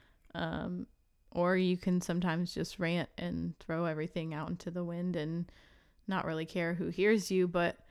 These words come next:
um, but the whole point of Twitter, I think, <clears throat> is to connect people and ideas, and, um, the church should be that for the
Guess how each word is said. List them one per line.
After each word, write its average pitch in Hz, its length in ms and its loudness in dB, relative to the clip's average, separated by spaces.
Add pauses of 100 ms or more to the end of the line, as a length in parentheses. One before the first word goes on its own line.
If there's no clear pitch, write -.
(480)
um, 175 560 -4 (520)
but 185 180 4
the 185 80 2
whole 208 200 6
point 202 480 0
of 180 360 -2 (100)
Twitter, 208 320 2
I 190 80 4
think, - 280 -2 (180)
<clears throat> 254 160 -8
is 240 500 10
to 190 580 6 (360)
connect 226 360 6
people 196 440 8
and 185 500 2 (300)
ideas, 185 800 6
and, 165 480 0 (720)
um, - 640 -4
the - 100 2
church 208 320 6
should 185 240 4
be 185 160 4
that 165 300 4
for 170 600 2 (300)
the 175 420 0